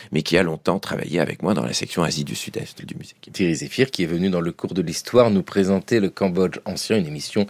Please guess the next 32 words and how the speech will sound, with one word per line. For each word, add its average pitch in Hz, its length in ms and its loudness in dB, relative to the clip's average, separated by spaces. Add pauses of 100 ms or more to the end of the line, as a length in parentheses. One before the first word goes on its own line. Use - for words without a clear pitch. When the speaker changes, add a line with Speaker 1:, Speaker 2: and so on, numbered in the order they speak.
(280)
Speaker 2:
à 78 80 0
écouter, - 280 -2
à 107 60 6
podcaster 98 640 2
sur 90 180 -2
france 101 220 -2
culture 98 440 0
point 78 260 -2
F - 160 -10
R 110 240 6 (100)
et 117 80 4
l'appli 101 400 4
Radio 92 340 2
France. 147 460 4 (880)
Très 190 180 4
intéressant, 160 500 6 (260)
ça 120 120 0
aussi, 113 380 -2
de 107 120 2
regarder, 107 720 4
euh, 92 120 -4
le 104 160 0
métal. 117 420 6
C'est-à-dire 123 760 4
que 131 80 4
là 120 520 8
où 113 100 0
nous 117 200 2
avons 120 220 6
un 113 100 6
imaginaire 123 560 4
constitué 113 600 2